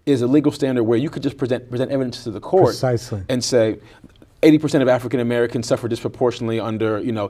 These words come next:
Speaker 1: public housing allotments or because
Speaker 2: Right.
Speaker 1: of employment restrictions."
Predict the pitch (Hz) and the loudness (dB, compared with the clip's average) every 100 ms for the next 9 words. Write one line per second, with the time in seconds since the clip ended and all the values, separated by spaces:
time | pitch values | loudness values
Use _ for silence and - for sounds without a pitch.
0 | - - 131 120 117 117 104 95 98 92 | -8 -4 -2 0 0 0 0 -2 0 -2
1 | 87 87 - 107 95 107 113 110 101 110 | -8 -14 -6 -4 -4 -2 -2 -2 -4 -6
2 | - 127 104 92 - 101 - 80 | -4 -4 -4 -10 -10 -12 -12 -18